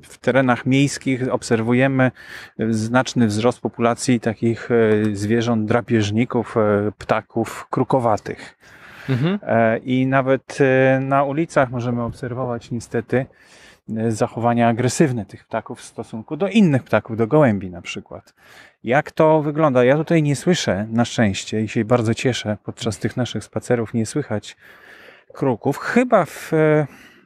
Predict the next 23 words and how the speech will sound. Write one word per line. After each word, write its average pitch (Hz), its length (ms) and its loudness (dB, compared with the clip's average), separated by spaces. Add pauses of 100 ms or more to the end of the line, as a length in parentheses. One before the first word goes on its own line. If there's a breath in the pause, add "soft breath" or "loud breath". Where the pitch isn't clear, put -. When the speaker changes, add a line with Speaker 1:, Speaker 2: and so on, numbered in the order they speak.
(380)
Speaker 1:
w - 20 -6
lasie, 151 360 2
w 123 80 -8
Lesie 151 260 0
Bielańskim 135 640 2
było 101 220 -4
słychać 104 540 -12 (540 loud breath)
kruki, 120 560 0 (120)
Speaker 2:
A 147 80 0
czy 220 200 2
Speaker 1:
czy 196 100 6
Speaker 2:
to 190 60 -2
Speaker 1:
krukowate, 120 680 2
nie 127 80 -4
Speaker 2:
może 185 180 4
Speaker 1:
wiem. 156 80 -2
Speaker 2:
sobie 170 180 -2
tak 127 220 2
właśnie 131 380 0
od 117 100 -6
razu, 123 420 -2 (160)
e, 127 120 0
rozluźnimy, 135 720 0